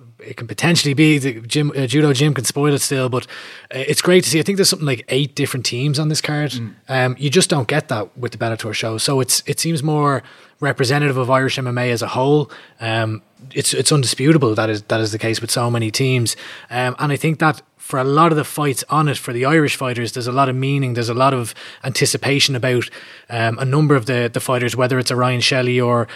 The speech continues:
Speaker 1: a James Sheehan. Um, and yeah, it's, it's different. It definitely feels different, but I'm really, really excited for it. Um, I don't know what the crowd will be like. That'll be, I think, uh,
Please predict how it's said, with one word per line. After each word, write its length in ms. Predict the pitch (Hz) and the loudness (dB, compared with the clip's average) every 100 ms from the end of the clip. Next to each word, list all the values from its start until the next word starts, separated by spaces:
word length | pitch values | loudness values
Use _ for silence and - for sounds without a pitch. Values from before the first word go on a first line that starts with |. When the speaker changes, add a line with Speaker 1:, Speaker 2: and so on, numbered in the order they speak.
| - | -12
Speaker 1:
a 80 | - | -4
James 340 | 117 135 131 120 | 0 0 2 2
Sheehan. 480 | - 127 127 120 113 - - | 0 0 -2 -4 -6 -16 -12
Um, 400 | 117 113 113 110 - | -4 0 0 -2 -4
and 140 | 131 | 0
yeah, 200 | 139 139 | 2 2
it's, 320 | 127 135 - | 0 -4 -4
it's 200 | 143 - | -6 -4
different. 340 | - 160 143 120 | 2 2 2 -4
It 100 | 117 | 0
definitely 280 | 165 - | 0 0
feels 240 | 156 151 117 | -2 -2 0
different, 320 | 139 123 120 | -2 -4 -4
but 140 | 127 | -4
I'm 160 | 117 120 | -4 0
really, 240 | 139 143 | 2 2
really 180 | 131 123 | 2 2
excited 380 | 120 - 127 127 | 0 0 0 -2
for 160 | - 127 | -2 -2
it. 160 | - - | -2 -6
Um, 220 | 117 110 | -4 -4
I 80 | 120 | -6
don't 260 | 110 143 131 | -2 -2 2
know 400 | 139 139 127 113 _ | 2 4 2 -2 _
what 160 | 131 127 | -8 -8
the 60 | |
crowd 420 | - - 135 160 170 | -6 -2 2 4 4
will 80 | |
be 140 | 160 165 | 2 2
like. 340 | 170 165 - | 2 0 -2
That'll 160 | 156 151 | -4 0
be, 160 | 160 | 2
I 40 | 147 | 2
think, 220 | 156 | -2
uh, 40 | - | -6